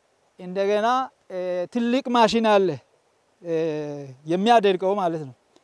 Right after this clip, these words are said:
እሱን ደግሞ ከመንግስት ጋር ከልማት ባንክ ጋር ትስስር በማድረግ እሱን አመጣለሁ ብዬ ነው እያሰብኩ ያለሁት። ክልል በመሆኑ ደስታችን ምንድን ነው?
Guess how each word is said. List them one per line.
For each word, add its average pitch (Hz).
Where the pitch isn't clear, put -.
እሱን 220
ደግሞ 208
ከመንግስት 190
ጋር 165
ከልማት 190
ባንክ 185
ጋር 202
ትስስር 185
በማድረግ 190
እሱን 247
አመጣለሁ 214
ብዬ 180
ነው 175
እያሰብኩ 165
ያለሁት። 151
ክልል 277
በመሆኑ 262
ደስታችን 254
ምንድን 254
ነው? 262